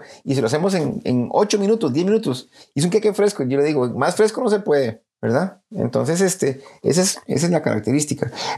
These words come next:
Pero creo que, digamos, este boom de las pastelerías, pues, obviamente, pues, eh, de gente que es, eh, en pandemia también se quedó sin trabajo y que, y que, y que hay que subsistir, por supuesto, y se ponen a hacer.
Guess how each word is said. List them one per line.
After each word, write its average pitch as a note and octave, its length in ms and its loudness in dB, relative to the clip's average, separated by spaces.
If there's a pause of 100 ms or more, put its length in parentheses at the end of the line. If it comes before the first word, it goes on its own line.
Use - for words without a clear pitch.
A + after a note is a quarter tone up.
Pero G3 220 2
creo G3+ 480 0
que, D#3 260 2
digamos, C#3+ 320 2
este C#3+ 160 0
boom F3 140 2
de F#3 120 2
las F3+ 160 0
pastelerías, D#3 500 0
pues, C3+ 180 -2
obviamente, C#3+ 580 2
pues, B2 360 -2
eh, A2+ 460 0 (300)
de E3 300 2
gente D3 280 0
que D#3 120 0
es, C3 320 -6
eh, A2 400 0
en G#2+ 140 0
pandemia E3 540 2
también A#2 260 0
se C3+ 80 0
quedó B2+ 120 0
sin C3 100 0
trabajo D#3 560 0
y C#3+ 120 0
que, A2 220 -2 (420)
y B2+ 140 -2
que, A#2 220 0 (360)
y D3+ 160 2
que A2+ 120 0 (160)
hay B2 120 2
que G3 100 0
subsistir, G3 640 0
por C3 140 0
supuesto, F#3+ 400 0
y C3 40 0
se A#2 100 0
ponen D#3+ 240 0
a - 20 2
hacer. F3+ 320 2